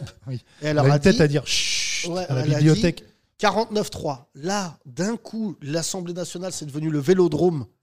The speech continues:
Speaker 2: Tu vois, euh, euh, tout le monde, ouais,
Speaker 1: Ouais.
Speaker 2: euh, j'ai même entendu, ah, nique ta mère.
Speaker 1: Ah bon ?
Speaker 2: Euh, ouais, ouais, ouais.
Speaker 1: C'est Mélenchon, ça.
Speaker 2: Ouais, ouais. Et là, ils sont tous sortis dans la rue.
Speaker 1: Hmm.
Speaker 2: Donc, ils ont traversé le pont, parce que c'est de l'autre côté de l'Assemblée nationale.
Speaker 1: Ah là là.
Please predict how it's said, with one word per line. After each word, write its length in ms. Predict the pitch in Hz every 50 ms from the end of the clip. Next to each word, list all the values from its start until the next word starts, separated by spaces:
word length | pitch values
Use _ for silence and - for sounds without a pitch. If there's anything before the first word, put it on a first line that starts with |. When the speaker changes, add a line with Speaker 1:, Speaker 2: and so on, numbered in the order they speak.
| _ _ _ _ _ _ _ _
Speaker 2:
Tu 60 | - 143
vois, 240 | 135 156 165 156
euh, 320 | 139 135 127 127 127 127 113 120 127 117
euh, 400 | 131 131 127 120 117 117 113 113 107 - _ -
tout 120 | - 202
le 60 | 185 196
monde, 240 | 196 180 185 208 220
ouais, 560 | 247 247 247 262 254 240 247 254 254 240 220
Speaker 1:
Ouais. 120 | 120 110 92 - _ _ _ -
Speaker 2:
euh, 300 | 175 180 190 220 226 180
j'ai 160 | 139 127 180
même 120 | 185 202 190
entendu, 380 | 185 190 196 170 185 190 185
ah, 100 | 190 208 233
nique 180 | 233 226 - -
ta 100 | - 240
mère. 200 | 254 - - - - - _ _ _ -
Speaker 1:
Ah 80 | 147 147
bon ? 140 | 180 240
Speaker 2:
Euh, 60 | 233 156
ouais, 140 | 165 190
ouais, 120 | 208 185 165 156
ouais. 60 | 139 127
Speaker 1:
C'est 120 | - 147
Mélenchon, 380 | 143 160 165 147 - 214 180 151
ça. 200 | 156 175 165 113 - - -
Speaker 2:
Ouais, 60 | 208 - -
ouais. 220 | 202 226 269 254 - - _ _ _ _ _ _ - -
Et 120 | 147 143
là, 160 | 143 175 214
ils 80 | 240 -
sont 160 | - - 175
tous 200 | - - - 269
sortis 360 | - - 240 226 - - 247
dans 80 | 226 226
la 120 | 202 226 247
rue. 160 | 277 320 - _ -
Speaker 1:
Hmm. 140 | 151 151 143
Speaker 2:
Donc, 140 | 151 -
ils 80 | 147 151
ont 20 | 147
traversé 380 | - - 165 156 156 - -
le 60 | 147 -
pont, 180 | - 330 294 - _ _ _ _
parce 100 | _ -
que 60 | - 156
c'est 140 | - 156
de 40 | 147
l'autre 120 | 151 156 156
côté 160 | 165 151 -
de 60 | 151
l'Assemblée 320 | 143 127 - 147 135 135 127
nationale. 380 | 123 - - 135 156 233 330 285 -
Speaker 1:
Ah 60 | - -
là 60 | 120 101 - -
là. 60 | -